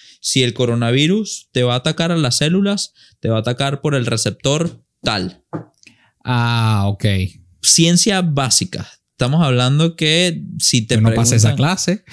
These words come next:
Speaker 2: <laughs>
Speaker 1: Si te preguntan que la genética, este, la molécula que replica tu A D N es la molécula tal.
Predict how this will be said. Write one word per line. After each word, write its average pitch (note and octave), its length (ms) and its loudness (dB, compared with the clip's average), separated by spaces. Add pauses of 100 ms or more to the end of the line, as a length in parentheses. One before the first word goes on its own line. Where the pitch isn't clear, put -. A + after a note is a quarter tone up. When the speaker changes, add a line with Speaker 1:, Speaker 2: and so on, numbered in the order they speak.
(100)
Speaker 2:
<laughs> - 600 2 (920)
Speaker 1:
Si - 140 0
te D3 160 0
preguntan D3+ 640 0
que F3 1200 0
la B2 240 -2
genética, E3 880 -2
este, A2 880 0
la G#2 140 0
molécula C#3 580 0
que D3 140 -2
replica C3+ 520 -2
tu C3+ 140 0
A C3 100 0
D D3+ 140 -2
N F3 120 2
es F3 80 2
la E3+ 100 4
molécula C#3 680 2
tal. G2 360 -4